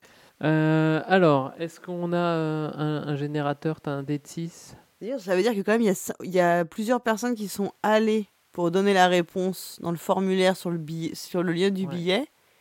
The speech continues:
Speaker 2: mais qui n'ont pas mis de commentaires, les fourbes. Hmm.
Speaker 1: Ah ouais, alors là
Speaker 2: Je sais pas si on va leur donner un
Speaker 1: Ah,
Speaker 2: goodie.
Speaker 1: ouais,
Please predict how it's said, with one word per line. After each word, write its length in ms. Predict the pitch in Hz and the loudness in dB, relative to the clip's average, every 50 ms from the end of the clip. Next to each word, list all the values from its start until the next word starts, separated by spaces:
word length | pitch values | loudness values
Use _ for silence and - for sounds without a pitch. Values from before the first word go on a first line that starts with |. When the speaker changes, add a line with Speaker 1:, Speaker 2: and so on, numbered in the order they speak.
| _ _ _ | _ _ _
Speaker 2:
mais 100 | 165 165 | -12 -12
qui 120 | 156 - - | -10 -10 -10
n'ont 40 | 160 | -12
pas 220 | - - 240 247 247 | -6 -2 -2 0 2
mis 120 | 262 262 233 | 2 0 0
de 40 | |
commentaires, 580 | - - - 262 254 254 254 247 - 269 254 247 | 0 0 0 2 4 4 2 4 4 6 6 6
les 140 | 233 226 202 | 6 4 2
fourbes. 400 | - - 226 196 190 180 175 165 - _ _ - | 0 -2 -4 -4 -2 -2 -4 -4 -6 _ _ -16
Hmm. 80 | 214 196 185 _ - | -14 -14 -14 _ -6
Speaker 1:
Ah 180 | 202 202 190 165 | -4 -2 -2 -2
ouais, 60 | 151 - | -2 0
alors 180 | 156 160 143 - | 0 0 0 0
là 40 | 185 | -2
Speaker 2:
Je 60 | 196 | -4
sais 80 | - 202 | -4 -2
pas 120 | - 269 | -2 -2
si 120 | 254 - 233 | 0 0 0
on 40 | 202 | 0
va 80 | 175 | 2
leur 140 | 165 165 170 | 4 4 4
donner 180 | 180 175 180 180 | 2 2 4 4
un 220 | 175 175 170 175 | 4 4 4 4
Speaker 1:
Ah, 140 | 190 190 185 - | 4 2 2 0
Speaker 2:
goodie. 120 | - 151 175 | 0 0 0
Speaker 1:
ouais, 140 | 226 269 254 | 0 -2 -2